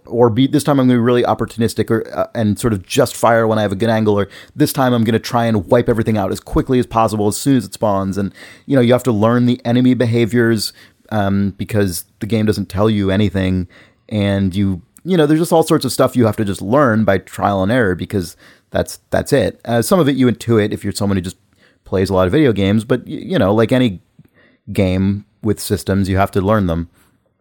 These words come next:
And so some of your rounds go really quickly and some of them don't. And I, it, it's one of those games that is so intense and you're so completely in the moment for every fraction of a second that you're playing it, that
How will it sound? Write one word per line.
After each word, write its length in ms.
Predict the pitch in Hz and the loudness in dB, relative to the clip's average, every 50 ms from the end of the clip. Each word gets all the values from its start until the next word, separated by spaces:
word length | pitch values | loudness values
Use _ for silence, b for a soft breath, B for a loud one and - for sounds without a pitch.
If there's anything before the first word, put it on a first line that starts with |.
| _ _ _ - - - | _ _ _ -12 -6 -4
And 100 | 127 117 | -2 0
so 140 | - 131 110 | 2 2 2
some 180 | - - 107 | 2 2 0
of 60 | 107 113 | 0 2
your 80 | 110 107 | 2 2
rounds 180 | 113 113 120 - | 2 0 0 0
go 100 | 143 139 | 2 2
really 180 | 143 147 160 | 2 2 2
quickly 320 | 156 190 180 - 147 123 113 | 2 0 0 2 2 0 2
and 100 | 104 92 | 0 0
some 140 | - 110 113 | -2 -2 0
of 60 | 120 | 0
them 100 | 120 117 | 0 0
don't. 220 | 113 113 123 107 - | 0 0 0 -2 -2
And 120 | 110 110 | -2 -2
I, 160 | 110 110 87 - - | -2 -2 -4 -6 -4
it, 240 | - 135 135 - _ b b b b b b b b b b b _ - | -2 -2 -2 -2 _ b b b b b b b b b b b _ 2
it's 180 | 139 139 - - | 2 2 2 2
one 120 | 147 139 | 2 4
of 60 | 131 | 4
those 120 | 131 120 90 | 4 2 2
games 280 | - 127 117 113 110 - | 2 2 2 2 4 4
that 100 | 113 101 | 2 2
is 140 | 101 - | 2 0
so 300 | - - 135 127 123 120 | -2 0 2 4 4 2
intense 460 | - - 117 98 - 113 120 113 - 117 | 0 -2 -4 -4 -2 -2 -2 0 0 0
and 120 | 107 104 | 0 0
you're 100 | 101 101 | 0 0
so 380 | - - - 127 123 120 120 117 | -2 -2 0 2 2 2 2 0
completely 920 | - 113 113 110 - - - 143 156 165 151 131 135 131 127 123 117 - b b b b b b b - | 0 -2 -2 -2 -4 -2 0 2 2 2 2 0 2 2 4 4 2 0 b b b b b b b -2
in 300 | 151 147 147 151 151 151 | 2 2 2 4 2 2
the 80 | 139 131 | 2 2
moment 500 | 123 120 117 117 120 113 107 98 90 - | 2 2 2 2 2 2 0 -2 -4 -6
for 180 | - - 98 - - | -8 -8 -6 -4 -2
every 580 | 113 120 120 107 107 117 113 110 107 101 95 - _ _ _ | 0 0 0 2 2 0 2 2 0 -2 -4 -6 _ _ _
fraction 460 | - - - 113 101 107 - - 113 104 | -12 -4 -2 0 0 0 -2 -4 -4 -4
of 60 | 98 | -4
a 40 | 92 | -2
second 300 | - 113 104 - 104 92 | -2 -2 -2 -2 -2 -4
that 140 | 85 - | -4 -4
you're 60 | 104 - | -8 -8
playing 380 | - - - 107 104 92 90 87 | -6 -4 -2 -2 -2 -2 -2 -2
it, 180 | 82 78 - b b b b b b b b - | -4 -6 -8 b b b b b b b b -4
that 280 | - 107 95 90 - - | 0 2 2 2 0 -4